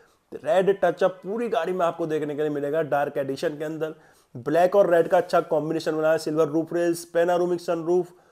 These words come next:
अब यहाँ से रियर सीट्स भी आप देख लीजिए, इसमें आर्मरेस्ट मिलेगा, टू कप होल्डर है पीछे जो मिलते हैं हमें। इस साइड आपका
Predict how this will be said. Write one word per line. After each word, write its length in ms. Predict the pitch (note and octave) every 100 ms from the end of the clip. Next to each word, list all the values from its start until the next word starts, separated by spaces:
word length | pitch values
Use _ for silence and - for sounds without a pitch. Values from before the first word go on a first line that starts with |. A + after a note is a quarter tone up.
| _ _ _ -
अब 160 | A#2+
यहाँ 160 | C3 C3+
से 140 | D3+
रियर 240 | C#3 D3 D#3
सीट्स 300 | D#3+ D#3 -
भी 60 | D#3+
आप 80 |
देख 160 | C#3+ C#3+
लीजिए, 400 | D3 D3 E3+ D#3+ - _ _ _ _ _ _ -
इसमें 280 | B2+ D3 C#3
आर्मरेस्ट 340 | C#3 D#3 D#3
मिलेगा, 240 | D#3+ D#3 D#3+
टू 220 | D#3+ F#3+
कप 160 | F#3+ -
होल्डर 280 | D#3+ D#3+ D#3
है 160 | D#3+ - _ _ _ -
पीछे 200 | C3+ C3+
जो 140 | C#3 C#3
मिलते 320 | C3 C3 C#3+
हैं 80 | C#3
हमें। 180 | D#3 - _ _ B2
इस 140 | B2
साइड 180 | C3+ B2+
आपका 440 | B2 - C3+ C3